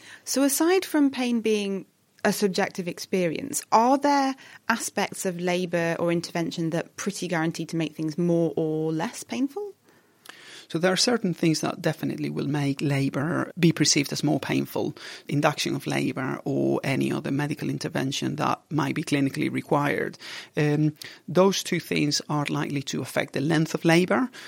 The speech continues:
Speaker 2: uh, and because it's an artificial form of labour being induced, it might potentially, again,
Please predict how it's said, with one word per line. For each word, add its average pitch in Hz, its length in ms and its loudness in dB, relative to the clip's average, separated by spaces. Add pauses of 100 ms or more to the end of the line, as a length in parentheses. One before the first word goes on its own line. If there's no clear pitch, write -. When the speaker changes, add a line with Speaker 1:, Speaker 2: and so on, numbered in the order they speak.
(180)
Speaker 2:
uh, 143 460 2
and 143 160 0
because - 320 0
it's 147 140 -2
an 147 180 4
artificial 151 600 0
form 139 400 -2
of - 240 -6
labour 160 340 0
being 139 220 -2
induced, - 680 -4 (380)
it - 180 -6
might 151 340 -2
potentially, 139 680 -6
again, 139 400 -4